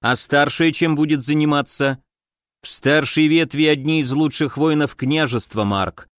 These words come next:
парировал боярин. "Но уже как-то не так уверенно. Работу они всегда найдут".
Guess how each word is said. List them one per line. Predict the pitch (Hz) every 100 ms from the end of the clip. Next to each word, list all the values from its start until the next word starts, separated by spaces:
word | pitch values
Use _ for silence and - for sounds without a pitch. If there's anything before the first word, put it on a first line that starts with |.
| _
парировал | - 127 135 131 127 127
боярин. | 135 135 104 87 82 73 _ _ _ _ _ -
"Но | 110 160
уже | 135 160
как-то | - 160 - 160
не | 160
так | 156 151
уверенно. | 151 143 131 104 87 78 - _ _ _
Работу | 98 113 113 147 170 185
они | 180 170
всегда | - 143 113 107
найдут". | 104 95 92 90